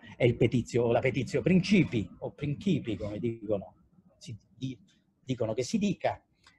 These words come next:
e cioè l'idea che tu fai una bella argomentazione in cui sostanzialmente assumi quello che devi dimostrare. Cosa comunissima, soprattutto tra i più,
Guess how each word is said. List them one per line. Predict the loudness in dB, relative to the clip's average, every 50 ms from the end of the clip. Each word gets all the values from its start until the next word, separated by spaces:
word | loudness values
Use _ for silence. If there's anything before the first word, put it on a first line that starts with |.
| _ _ _
e | 4 6 8 8 8 8 6 2 -2 _
cioè | 10 12 12 12
l'idea | 12 10 10 10 10 12 10 10 8 8
che | 6 2 2
tu | 2 0 4
fai | 6 6 6
una | 6 4 2
bella | 4 4 6 6 8
argomentazione | 6 6 4 2 2 2 4 2 2 2 2 2 2 2 4 4 2
in | 2 2
cui | 2 2 0 2
sostanzialmente | 2 0 2 2 2 2 4 2 2 4 4 2 2 2
assumi | 0 0 2 0 0 0 0 0
quello | 0 0 0 2
che | 0 -2
devi | -4 -4 -4 -4
dimostrare. | -6 -8 -10 -12 -14 -16 -16 -16 -16 -16 -18 _ _ _ _ _
Cosa | _ 2 4 4 4 6
comunissima, | 6 6 6 6 4 2 -2 -4 -8 -10 -12 -10 -10 -10 -12 -14 _ _ -20
soprattutto | _ 6 8 8 8 6 4 2 2 0 0 4 6 6 6 6 2 -8 -20 -20 _ _ _
tra | 8 10 10 10 10 6 2 -4
i | -4 -4
più, | -4 0 4 6 8 8 8